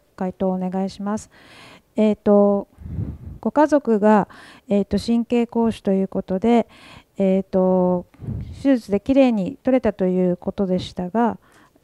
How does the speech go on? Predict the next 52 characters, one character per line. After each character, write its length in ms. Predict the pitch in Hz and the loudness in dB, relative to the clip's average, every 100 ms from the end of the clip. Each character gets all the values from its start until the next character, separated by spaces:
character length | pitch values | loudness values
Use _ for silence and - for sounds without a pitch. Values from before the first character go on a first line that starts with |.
| _ _ _ _ | _ _ _ _
え 120 | 208 196 | -6 -6
ー 20 | |
っ 40 | - | -6
と、 160 | 190 - _ - _ _ | -10 -10 _ -20 _ _
病 180 | 254 269 | 4 4
理 80 | 254 | 4
診 240 | 277 262 | 0 0
断 220 | 190 175 | -2 0
で 100 | 185 | 2
は 160 | 226 240 | 4 4
良 220 | 202 202 | 2 -2
性 200 | 208 196 | -2 -4
と 200 | - 196 | -2 -2
い 220 | 196 214 | 0 -2
う 60 | 285 - _ _ | -4 -12 _ _
診 220 | - 196 | -8 -4
断 220 | 185 185 190 | -2 -4 -4
に 80 | |
な 60 | 185 | -6
り 100 | 180 | -6
ま 160 | 180 180 | -6 -8
し 80 | |
た。 220 | - 180 - | -6 -8 -8
そ 180 | - 240 | -6 -4
れ 120 | 247 | -2
な 140 | 247 | -2
の 140 | 233 208 | -4 0
に 200 | 262 262 | 2 2
再 180 | 196 | 0
発 220 | 190 - 180 | -2 -4 -10
し 100 | - | -8
て 140 | 175 | -10
し 120 | - | -8
ま 160 | 175 170 | -8 -6
い 60 | |
ま 160 | 170 180 | -6 -8
し 80 | - | -8
た。 180 | 180 - - - | -10 -12 -18 -20
そ 160 | - 254 | -8 -4
の 120 | 254 | -2
説 280 | 254 254 247 | -2 -4 -2
明 180 | 247 247 | 0 0
と 140 | 254 | -2
し 80 | - | 0
て 100 | 269 | 2
は、 60 | 254 | 4
手 220 | 277 262 | 4 2
術 160 | 233 | 0
に 100 | 220 | -2
よ 120 | 202 196 | -2 -4
っ 40 | |
て、 420 | _ - 214 208 | _ -2 0 -2